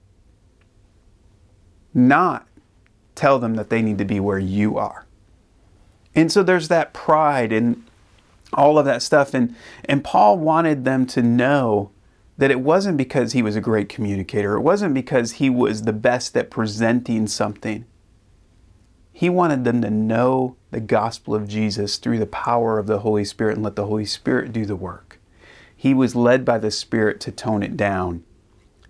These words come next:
to strip it all away, and just simply present the gospel.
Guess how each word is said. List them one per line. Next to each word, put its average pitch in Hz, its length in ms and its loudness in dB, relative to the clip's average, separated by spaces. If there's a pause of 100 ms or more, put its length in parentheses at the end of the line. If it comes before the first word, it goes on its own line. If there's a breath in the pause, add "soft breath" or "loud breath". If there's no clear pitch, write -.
to - 120 -10
strip - 320 -2
it 110 60 -2
all 113 200 2
away, 98 420 -4 (640)
and 117 140 -4
just 101 180 -2
simply 120 500 -2
present 98 480 -6
the 98 80 -6
gospel. - 520 -14